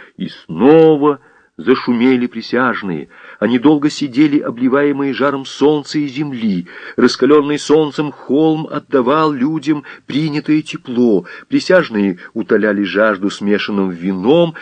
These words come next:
Неудивительно, что и головы у них раскалились. Они не могли разобраться в этом процессе. Разбились на несколько групп. Одни готовились оправдать Сократа как человека полезнейшего для Афин,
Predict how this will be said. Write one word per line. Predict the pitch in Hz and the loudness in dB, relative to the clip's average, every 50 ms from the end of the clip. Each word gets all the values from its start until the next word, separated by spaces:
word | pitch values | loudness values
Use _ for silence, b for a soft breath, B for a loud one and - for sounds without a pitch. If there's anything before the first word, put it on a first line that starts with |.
| B B _ | B B _
Неудивительно, | - 85 76 78 76 78 80 73 76 90 135 160 156 - - 160 156 151 143 | -10 -8 -8 -8 -8 -8 -8 -6 -4 -2 -2 -2 -2 -4 -4 -4 -4 -6 -6
что | - - - 85 | -6 -4 -4 -4
и | 78 78 | -4 -4
головы | 78 87 87 101 117 135 147 151 156 151 156 156 156 | -6 -2 2 6 8 8 8 8 6 4 0 -2 -4
у | 160 160 | -6 -8
них | 156 156 151 - | -8 -12 -12 -12
раскалились. | - 147 - - - 135 139 139 135 143 147 143 139 143 - - - B B B B B B B | -12 -12 -12 -10 -8 -6 -6 -6 -6 -6 -6 -6 -6 -8 -8 -10 -14 B B B B B B B
Они | - - 165 175 180 | -4 -2 -2 0 0
не | 175 175 170 202 202 | 0 2 2 2 2
могли | 175 175 185 185 147 139 123 110 101 98 95 90 82 80 71 - _ _ _ _ _ _ _ _ | 2 0 -2 -2 -2 -4 -6 -6 -4 -4 -4 -4 -4 -8 -10 -12 _ _ _ _ _ _ _ _
разобраться | - 87 82 78 92 85 80 98 135 156 - - - - | -4 -2 0 0 0 0 0 0 -2 -2 -4 -8 -10 -8
в | 113 95 | -6 -6
этом | 104 - 110 101 | -8 -8 -10 -10
процессе. | - 104 101 - - 95 95 113 - - - - - _ _ _ _ _ _ _ _ _ _ - | -10 -12 -12 -10 -10 -10 -8 -8 -8 -10 -12 -14 -16 _ _ _ _ _ _ _ _ _ _ -2
Разбились | 123 107 104 - - - 143 143 143 143 - - | -2 -2 -2 -2 0 0 0 0 -2 -4 -6 -10
на | - | -8
несколько | 104 87 104 123 - - 127 - 117 | -6 -6 -6 -6 -8 -12 -14 -12 -12
групп. | 117 107 98 98 107 123 - _ - - b b b b b b b b | -8 -4 -2 -2 -2 -4 -6 _ -20 -20 b b b b b b b b
Одни | b 104 123 139 180 175 | b 0 0 0 -2 -2
готовились | 123 104 - 101 90 90 92 87 - | -2 -2 -2 -2 -2 -2 -4 -4 -4
оправдать | 95 90 101 92 90 92 - 151 170 175 | -6 -2 -2 -2 -2 0 -2 -2 -2 -4
Сократа | - 165 156 - - 156 165 - 175 - 165 175 B B B | -6 -8 -6 -4 -2 -2 -2 -2 -4 -8 -10 -10 B B B
как | - - - | -10 -8 -8
человека | - - - 82 78 76 80 78 - - | -8 -8 -6 -4 -2 -2 -2 -2 -4 -6
полезнейшего | - - 82 80 85 127 185 220 233 214 233 233 220 190 - - 208 202 | -4 -2 -2 2 4 6 6 6 4 0 -4 -6 -6 -6 -6 -6 -6 -6
для | 175 180 175 175 | -4 -4 -4 -4
Афин, | 156 - - - 135 135 117 98 | -4 -6 -10 -8 -4 -4 -4 -4